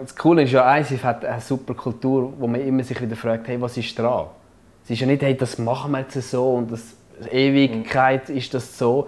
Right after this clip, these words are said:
Speaker 1: sondern man fragt sich immer, «Hey, was ist dran?» Und in dem Sinne merke ich natürlich, wir sind in eine Kirche reingekommen, bestehende Kultur, und wir haben das wie mal müssen aufwühlen.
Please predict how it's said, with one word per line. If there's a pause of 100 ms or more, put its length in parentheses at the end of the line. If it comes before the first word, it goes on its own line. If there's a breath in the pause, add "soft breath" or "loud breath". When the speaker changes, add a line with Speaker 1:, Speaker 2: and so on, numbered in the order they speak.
(220 loud breath)
Speaker 1:
sondern
man
fragt
sich
immer,
«Hey,
was
ist
dran?» (480 loud breath)
Und
in
dem
Sinne (260)
merke
ich
natürlich,
wir
sind
in
eine
Kirche
reingekommen,
bestehende
Kultur, (540 loud breath)
und
wir
haben
das
wie
mal
müssen
aufwühlen.